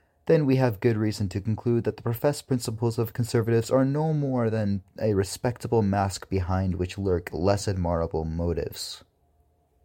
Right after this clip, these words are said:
<laughs> Sounds like something a liberal would do, not us. <laughs>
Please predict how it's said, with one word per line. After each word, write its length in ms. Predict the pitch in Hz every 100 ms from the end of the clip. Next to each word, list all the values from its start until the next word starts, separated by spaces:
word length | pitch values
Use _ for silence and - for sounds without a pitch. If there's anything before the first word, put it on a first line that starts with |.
| _ _ _ _ _ -
<laughs> 0 | 135 107 - _ _ _ _ _ _ 123 123 110 - _ _ _ _ - - - - - -
Sounds 380 | - - 127 -
like 120 | 104
something 320 | - 110 98
a 60 | 92
liberal 380 | 90 98 92 85
would 140 | 87
do, 140 | 87 82
not 280 | 87 90
us. 420 | 90 87 87 -
<laughs> 40 | -